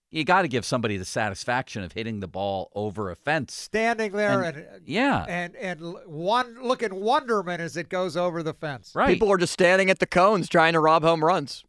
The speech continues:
Speaker 3: It's difficult. A fence would make things so much easier. And the
Speaker 1: Yeah,
Speaker 3: tournaments we've
Speaker 1: yeah.
Speaker 3: played in have had fences, too.
Speaker 1: I'm actually ashamed of you for having cones instead of a fence.
Speaker 3: It's a
Speaker 1: How can you
Speaker 3: finance
Speaker 1: live with that?
Speaker 3: I know. It's a finance we need
Speaker 1: I'm
Speaker 3: to
Speaker 1: gonna
Speaker 3: make
Speaker 1: buy
Speaker 3: going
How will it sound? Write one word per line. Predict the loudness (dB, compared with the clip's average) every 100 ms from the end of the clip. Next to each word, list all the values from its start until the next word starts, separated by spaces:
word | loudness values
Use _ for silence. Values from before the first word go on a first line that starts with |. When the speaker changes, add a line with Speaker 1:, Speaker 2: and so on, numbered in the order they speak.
| -4
Speaker 3:
It's | 2
difficult. | 2 4 4 4
A |
fence | 4 4 4
would | 4
make | 4
things | 4 2
so | 2
much | 2 -2
easier. | -6 -6 -8
And | -2
the | 2
Speaker 1:
Yeah, |
Speaker 3:
tournaments | 4 4 0
we've | 0 2
Speaker 1:
yeah. |
Speaker 3:
played | 4 2
in | 0
have | -2
had | -4 -4
fences, | -10 -10 -14
too. | -6
Speaker 1:
I'm | -4 -4 -6
actually | -2 -2 -2 -8 -6 -8 _ _ _ -12
ashamed | -6 -4 -4 -6
of | -8
you | -8 -10
for | -10 -6
having | -6 -6 -10
cones | -8 -8 -8 -12
instead | -14 -12 -12
of | -12
a | -14
fence. | -12 -6
Speaker 3:
It's | -4 -2
a |
Speaker 1:
How | 2 4 4
can | 4 2
you |
Speaker 3:
finance | 2
Speaker 1:
live | 2 2
with | 0 2
that? | 2 2 0
Speaker 3:
I | 2 6
know. | 8 8
It's | 6
a | 4
finance | 4 6 2 2
we | 4
need |
Speaker 1:
I'm | 4
Speaker 3:
to |
Speaker 1:
gonna | 6 4
Speaker 3:
make | 6
Speaker 1:
buy |
Speaker 3:
going | 6 6